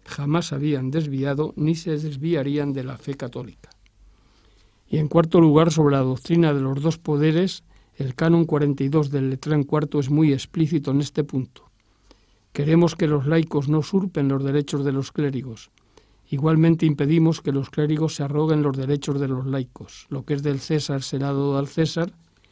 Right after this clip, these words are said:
y lo que es de Dios será dado de Dios".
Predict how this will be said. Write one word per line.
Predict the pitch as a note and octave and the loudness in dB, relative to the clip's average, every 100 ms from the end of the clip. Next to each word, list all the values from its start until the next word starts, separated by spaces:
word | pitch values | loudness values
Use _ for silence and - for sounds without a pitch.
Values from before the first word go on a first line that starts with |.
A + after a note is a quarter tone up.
| _ _ | _ _
y | - | -6
lo | C#3+ C#3 | -4 -2
que | D#3+ | 0
es | D#3 | 0
de | D3+ | 2
Dios | C#3 E3 E3+ | 2 2 0
será | C3 C#3 | -4 -4
dado | C#3 C#3 C3+ | -2 -2 -2
de | C3+ | 0
Dios". | D3 C#3+ A#2+ - | 0 0 -2 -14